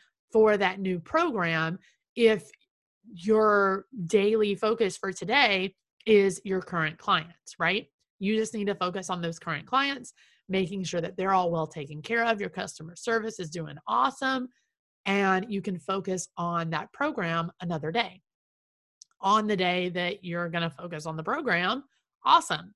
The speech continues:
that's your focus. You get to focus on that, and you don't have to worry about answering client emails or doing whatever because you've got your themed days. It's kinda like if you were a teacher and you had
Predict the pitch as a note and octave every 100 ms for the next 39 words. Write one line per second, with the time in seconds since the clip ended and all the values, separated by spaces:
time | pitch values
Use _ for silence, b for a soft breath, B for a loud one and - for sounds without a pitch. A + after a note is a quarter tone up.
0 | _ E3 F3 - G#3+ C4 C#4 - - -
1 | G3 G3 F3+ F#3+ G3 G3 F#3+ C4+ C#4+ F#3
2 | G3+ G3+ F#3 F3 E3+ G3 B3+ G#3 F#3 G3
3 | b b - F#3+ F#3+ F#3 G3 G3 A3 G3+
4 | F3 G#3 G3 F#3+ F3 - G3 G#3 D#3+ -
5 | F3 G3+ - - G3 G3+ G3 F#3 F3+ b
6 | b _ F#3 G3 F3+ E3+ E3 E3 E3 -
7 | _ _ - G3+ G3 F3+ F#3+ E3 F3 F3
8 | E3+ A#3+ G#3 G3 F3 F3 E3 D#3 D3+ -
9 | _ E3+ D3+ B2+ - - - A#3 D4+ F#4
10 | C#4 - _ _ _ _ _ - A#3 B3+
11 | B3+ B3 B3+ F3+ E3+ F3+ E3+ E3